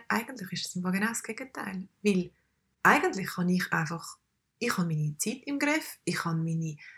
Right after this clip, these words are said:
meine, ich kann ja meine Grenzen abstecken. Das heisst, ich sage dir ganz klar, wenn du den Text überkommst, du kommst ihn im Fall bis dann und dann über und ich tue zum Beispiel, bevor ich natürlich offline gehe, jetzt, also die Woche, wo jetzt da ist in den Bergen, es ist ja nicht so, dass ich einfach abtauche, sondern ich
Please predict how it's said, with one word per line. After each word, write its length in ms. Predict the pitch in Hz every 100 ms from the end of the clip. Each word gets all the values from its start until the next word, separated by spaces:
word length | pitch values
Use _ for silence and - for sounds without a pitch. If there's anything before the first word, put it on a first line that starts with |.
| _
meine, 200 | 185 180
ich 80 | 180
kann 160 | - 165
ja 60 |
meine 200 | 156 151
Grenzen 460 | 151 226 359 370 370
abstecken. 640 | 359 359 - 359 - -
Das 160 | 185 180
heisst, 280 | 175 170 - - - -
ich 200 | - 381
sage 240 | - 175 160
dir 140 | 170
ganz 280 | 160 165 160
klar, 320 | - 233 285
wenn 140 | 294 294
du 100 | 285
den 140 | 285
Text 300 | 269 269 -
überkommst, 420 | - 294 269 208
du 60 | 180
kommst 240 | 185 180
ihn 60 | 175
im 60 |
Fall 120 | 156 165
bis 160 | -
dann 260 | 269 311 330
und 100 | 302
dann 180 | 240 247
über 280 | 208 214 -
und 140 | 190
ich 140 | 294
tue 140 | - 190
zum 160 | 190
Beispiel, 260 | 185 185 165
bevor 260 | 165 160 175
ich 140 | 165
natürlich 420 | 170 147 175 165
offline 420 | 185 185 - 175
gehe, 180 | 170 175
jetzt, 240 | 175 - -
also 120 | 147
die 140 | 170
Woche, 320 | 170 294 - 180
wo 80 |
jetzt 220 | 165 160 - _ _ _ -
da 180 | 202
ist 140 | 202 202
in 60 |
den 80 | 226
Bergen, 380 | 254 190 151 156 - - -
es 80 | -
ist 60 |
ja 80 | 175
nicht 160 | 151 208
so, 60 |
dass 140 | 269 269
ich 80 | 277
einfach 220 | 254 -
abtauche, 760 | 233 - - 302 226 147 151
sondern 360 | 156 156 156 147
ich 200 | 254 302